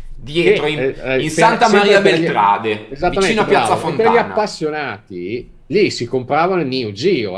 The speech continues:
Speaker 2: eh, cioè nel senso che lui vendeva anche Neo Geo di sopra, nel primo piano, poi sotto aveva i giochi di ruolo. Era lì dovevi andare, perché non c'era nient'altro. Quando arrivarono finalmente i libri games, dove tu potevi recarti in qualunque libreria o anche in edicola, perché venivano stati, alcuni erano stati distribuiti anche in edicola,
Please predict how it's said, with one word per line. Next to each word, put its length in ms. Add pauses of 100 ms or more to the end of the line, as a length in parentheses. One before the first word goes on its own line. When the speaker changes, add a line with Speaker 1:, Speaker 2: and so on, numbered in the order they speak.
Speaker 2:
eh, 120
cioè 100
nel 80
senso 220
che 80
lui 140
vendeva 380
anche 280
Neo 160
Geo 180
di 80
sopra, 380
nel 120
primo 240
piano, 520
poi 160
sotto 240
aveva 160
i 40
giochi 180
di 80
ruolo. 280 (720)
Era 380
lì 280
dovevi 280
andare, 540 (960)
perché 240
non 100
c'era 180
nient'altro. 600
Quando 260
arrivarono 460
finalmente 500
i 40
libri 260
games, 440
dove 220
tu 140
potevi 300
recarti 520
in 80
qualunque 400
libreria 540
o 100
anche 540
in 140
edicola, 480
perché 260
venivano 320
stati, 240
alcuni 300
erano 80
stati 160
distribuiti 360
anche 200
in 40
edicola, 500